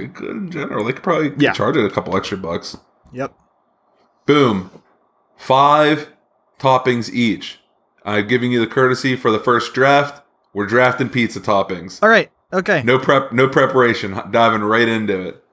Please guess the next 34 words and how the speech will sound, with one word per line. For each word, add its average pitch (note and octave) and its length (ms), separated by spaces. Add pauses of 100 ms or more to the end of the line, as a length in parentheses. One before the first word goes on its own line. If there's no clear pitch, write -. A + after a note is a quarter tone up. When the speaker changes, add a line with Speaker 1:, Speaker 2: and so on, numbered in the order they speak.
(140)
Speaker 2:
Okay. G3+ 300
Speaker 1:
Number B2 260
one, G2+ 420 (100)
ball A2+ 220
to A#2+ 60
you. A2+ 80
Speaker 2:
Uh, C#3+ 200 (600)
pepperoni, D3+ 480
easy. A#2 420 (500)
Speaker 1:
Ooh, F#2+ 240 (180)
ooh, - 280 (240)
that's F#2+ 140
a - 20
great F2+ 240
one. D#2 140 (360)
Um, G#2 120
Speaker 2:
Obviously. G#2 420 (360)
<laughs> - 400
Speaker 1:
yeah. - 300 (840)
Yeah. D#3 180 (240)
Um, A2+ 680 (2500)
I'm A#2 140
going D#3+ 300
bacon. G2+ 460 (540)
Speaker 2:
Yeah, E3 560
yeah, C#3 160
that's D3 240
a C#3+ 40
Speaker 1:
I'm - 40
Speaker 2:
good B2+ 120
Speaker 1:
going G#2+ 140
bacon. G#2 160
Speaker 2:
second A2 300
pick. G#2 160